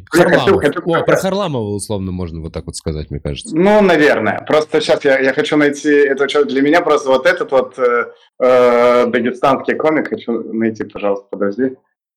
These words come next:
Speaker 1: Юсуп.
Speaker 2: Блин, а как ты нам его покажешь?
Speaker 1: Да-да-да, я всё правильно сказал.
Speaker 2: Ага.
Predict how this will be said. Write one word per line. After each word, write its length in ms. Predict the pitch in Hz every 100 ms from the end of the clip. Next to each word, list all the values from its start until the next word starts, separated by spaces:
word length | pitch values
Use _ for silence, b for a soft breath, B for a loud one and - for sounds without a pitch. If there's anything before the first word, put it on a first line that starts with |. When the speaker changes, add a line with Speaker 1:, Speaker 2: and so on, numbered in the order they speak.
| - -
Speaker 1:
Юсуп. 380 | 107 104 101
Speaker 2:
Блин, 160 | 110 101
а 60 | 101
как 180 | 127
ты 100 | -
нам 160 | 107 95
его 160 | 92 90
покажешь? 600 | 92 92 85 78 - - _ _ _ _ _ _ _ _ _ _
Speaker 1:
Да-да-да, 420 | 131 202 214 202
я 140 | 160 160
всё 160 | 202 196
правильно 240 | 202 170
сказал. 380 | - 151 120 117 _ _ _ _ _ _ -
Speaker 2:
Ага. 380 | 85 80 76